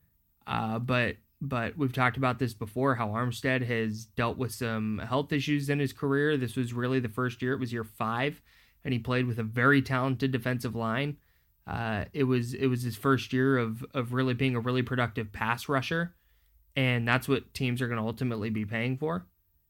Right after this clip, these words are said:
And so I wonder if the Niners might take that risk of letting him hit, letting him hit the open market and crossing their fingers that,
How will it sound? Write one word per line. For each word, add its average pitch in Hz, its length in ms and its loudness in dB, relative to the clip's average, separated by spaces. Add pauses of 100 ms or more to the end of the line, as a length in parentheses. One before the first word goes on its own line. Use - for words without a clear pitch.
(240)
And 127 140 -4
so 123 800 2 (840)
I 139 60 0
wonder 143 360 4
if 127 100 0
the 131 80 0
Niners 123 380 2
might 117 200 0
take 135 200 0
that 90 180 -4
risk 135 240 0
of 120 80 -8
letting 123 220 0
him 113 80 -2
hit, 127 200 -2 (280)
letting 131 280 2
him 120 120 2
hit 135 200 0
the 123 140 2
open 120 220 0
market 117 480 0 (520)
and 120 480 0 (880)
crossing 131 460 0
their 120 80 0
fingers 131 520 0
that, 117 280 0